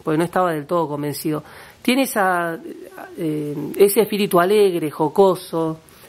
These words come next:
que genera buen humor, y de ahí que retorna cambiado, aparece mucho más decidido. Siempre el príncipe de bastos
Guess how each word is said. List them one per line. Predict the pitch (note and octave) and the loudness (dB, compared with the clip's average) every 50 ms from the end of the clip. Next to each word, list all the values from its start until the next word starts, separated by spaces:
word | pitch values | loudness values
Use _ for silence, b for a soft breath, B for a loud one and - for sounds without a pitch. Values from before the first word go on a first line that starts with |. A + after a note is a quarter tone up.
| B B B | B B B
que | - E3+ | -2 -2
genera | D3 - F3+ D#3+ E3+ F3 F3+ E3+ | 2 4 6 6 6 6 4 2
buen | D#3+ E3 F3+ F3+ F3 | 0 0 0 0 0
humor, | E3+ E3+ G3 G#3+ G#3 F#3+ F3+ F3 E3+ E3 b b b b b b b b b | 2 2 4 4 4 4 2 0 -4 -8 b b b b b b b b b
y | - G#3 A3 | 0 4 4
de | A3 | 4
ahí | G#3+ A3 B3 B3 | 4 4 0 -4
que | - C#4+ C4+ A#3 G3 | -4 -2 0 2 2
retorna | E3+ D#3+ E3+ E3+ E3 - F#3+ G3 G#3+ G#3+ G3 F#3 E3+ E3 D#3+ D#3 D3+ D3 C#3+ D3 - | 2 2 0 0 2 2 2 2 2 2 0 0 0 -2 -4 -6 -6 -8 -10 -10 -6
cambiado, | - E3 E3+ G#3 A#3 G#3+ F3 D3+ C#3+ C#3+ C#3+ C#3 D3 - - - | -4 -2 0 2 2 2 2 2 -2 -6 -8 -12 -12 -14 -14 -10
aparece | - D3+ D3 F3 F#3+ - A3+ G3+ | -8 -4 -2 -2 0 0 2 4
mucho | G3 G3+ G3+ G3+ | 4 4 4 4
más | F#3+ F#3+ G3+ F#3+ - | 2 2 0 -2 -6
decidido. | - F3+ D3+ - - F3 F3+ F#3 F3 E3 | -8 -8 -8 -6 -4 -2 0 0 0 0
Siempre | E3+ A3+ A3+ A3+ B3 | 0 -2 -2 0 -2
el | G#3+ | -2
príncipe | F#3 G3+ G#3+ G3+ - G3 E3+ F3 | -2 -2 -4 -4 -4 -2 0 0
de | E3 D#3+ E3+ | 2 2 2
bastos | F3 F#3 F#3 F#3 - _ - G3 F#3+ F3+ F#3 - | 2 2 0 -2 -6 _ 0 2 2 2 0 -4